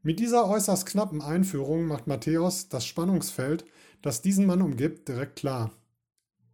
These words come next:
Judas war Jünger und Verräter Jesu Christi.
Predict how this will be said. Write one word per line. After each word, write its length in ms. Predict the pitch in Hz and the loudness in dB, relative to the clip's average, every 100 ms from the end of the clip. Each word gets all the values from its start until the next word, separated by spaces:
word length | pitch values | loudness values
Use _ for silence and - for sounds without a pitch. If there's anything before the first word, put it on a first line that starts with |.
| _ _ _ _ _ | _ _ _ _ _
Judas 460 | 139 196 208 190 | 0 4 6 4
war 100 | 135 | 0
Jünger 580 | 120 123 160 185 190 - - _ | 0 2 2 2 0 -4 -16 _
und 260 | - 220 185 | -2 0 0
Verräter 580 | - 120 113 120 123 110 | -2 -2 0 -2 0 0
Jesu 260 | 110 107 | -2 -2
Christi. 500 | 113 120 110 - 107 | -6 -6 -8 -6 -8